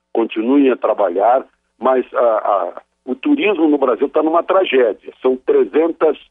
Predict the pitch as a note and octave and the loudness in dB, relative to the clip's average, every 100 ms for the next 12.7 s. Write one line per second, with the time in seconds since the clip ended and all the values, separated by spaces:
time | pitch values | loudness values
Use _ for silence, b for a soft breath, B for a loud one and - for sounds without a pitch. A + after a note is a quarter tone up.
0 | _ C3+ B2+ - D#3 D#3+ C3 C#3 C3+ C3+ | _ -2 0 0 -2 -4 -2 0 0 0
1 | D3 C3 B2+ A#2+ B2+ B2 - B2 B2 B2+ | -2 0 -2 -2 -6 -8 -4 0 2 2
2 | - F3 - - _ _ - - _ _ | 0 -12 -14 -20 _ _ -14 -14 _ _
3 | _ - C#3 - - B2+ A#2 G#2+ - - | _ -2 -2 -2 -2 -2 0 -4 -4 -2
4 | A#2 A#2 C3 D#3+ - _ _ _ _ _ | 0 2 2 0 -6 _ _ _ _ _
5 | A2 G#2 G2 G#2+ - - B2+ C3 C#3+ D3+ | -6 -6 -4 -4 -6 -2 -2 2 0 2
6 | C#3+ - _ _ A#2 B2 B2 - - C#3+ | 0 -4 _ _ -2 -2 -2 -4 -2 -2
7 | B2+ A#2 A#2+ A#2+ - A#2+ - G#2+ - A#2+ | -2 -4 -4 -4 -4 -4 -2 -6 0 2
8 | A#2+ - E2 - A2 C#3+ D3+ B2 B2+ A2+ | 0 -2 -16 -8 -4 0 2 2 2 0
9 | G#2 G#2+ G#2 G2 - A#2+ D#3 - - _ | -4 -4 -4 -4 -2 0 0 -4 -20 _
10 | _ _ _ _ - A#3 A2+ G#2+ - A#2 | _ _ _ _ -8 -4 -2 -4 -4 -4
11 | A2 A2+ C#3+ - A2+ G2+ - B2 A#2 G2 | 0 2 2 0 -4 -2 0 0 0 -6
12 | _ - G2+ F2 A#2 A2+ | _ -10 -8 -4 -4 -4